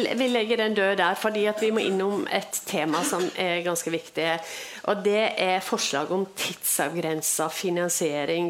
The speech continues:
som har vekt, eh, skjønner jeg, sterke reaksjoner hos, eh, de som driver private, eh, barnehager. Dette kom jo som et resultat av enighet, eh, i statsbudsjettet mellom regjeringen og S V. Hva mener partiet lokalt i Arendal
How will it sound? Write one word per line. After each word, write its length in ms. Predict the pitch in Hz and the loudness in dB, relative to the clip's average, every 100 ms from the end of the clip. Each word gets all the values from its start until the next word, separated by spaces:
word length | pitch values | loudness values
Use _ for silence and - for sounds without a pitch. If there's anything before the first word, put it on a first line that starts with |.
| 170 | -2
som 160 | - 180 | -2 -2
har 100 | 170 | -2
vekt, 400 | 156 - - - | -4 -6 -16 -2
eh, 340 | 185 180 185 180 | 0 2 2 2
skjønner 300 | 277 196 170 | 2 2 2
jeg, 80 | 175 | 2
sterke 320 | 185 - 170 | -2 0 -2
reaksjoner 480 | 165 175 170 165 170 | -2 -2 -2 -2 0
hos, 240 | 170 - - | -2 -2 0
eh, 480 | 170 165 170 143 - 160 | 0 0 0 -2 -4 -2
de 100 | 160 | -2
som 160 | 160 180 | -2 -2
driver 220 | 165 156 - | -2 -4 -4
private, 500 | 175 156 156 175 165 160 - - - | -2 -2 -4 -4 -4 -4 -12 -14 -6
eh, 220 | 175 165 | -2 0
barnehager. 640 | 160 170 165 143 156 180 208 | 0 0 0 -2 -2 0 0
Dette 240 | 233 226 | -2 -4
kom 320 | - 190 175 | -2 -2 2
jo 160 | 185 233 | 2 2
som 220 | 240 196 | 2 0
et 160 | 185 190 | 0 -2
resultat 500 | 190 196 208 262 - 214 | -2 -2 0 0 2 2
av 240 | 214 214 | 2 2
enighet, 640 | - 214 180 180 262 262 | 0 2 0 0 -2 -2
eh, 640 | 226 220 214 - 202 202 202 190 | 0 2 2 2 2 2 2 0
i 80 | |
statsbudsjettet 800 | 202 180 175 - 185 185 - 269 | 0 -2 -2 -4 -4 -4 -4 -2
mellom 320 | 214 170 180 190 | 0 0 0 0
regjeringen 720 | 185 165 160 165 175 180 190 | 0 0 0 0 0 0 -2
og 400 | 170 170 170 170 - | 0 0 0 -2 -2
S 420 | - 190 - - - | -2 -2 -2 -4 -4
V. 80 | 151 156 - - - - - - - | -4 -4 -8 -16 -14 -10 -10 -10 -8
Hva 300 | - 240 269 277 | 0 2 4 2
mener 400 | 285 196 185 208 | 2 2 2 2
partiet 460 | 254 247 196 180 | -2 0 0 2
lokalt 540 | 220 233 - 196 196 196 | -2 -4 -2 0 0 -2
i 20 | |
Arendal 1000 | 196 190 185 202 196 196 196 196 196 196 | 0 0 0 -2 -2 -2 0 0 0 0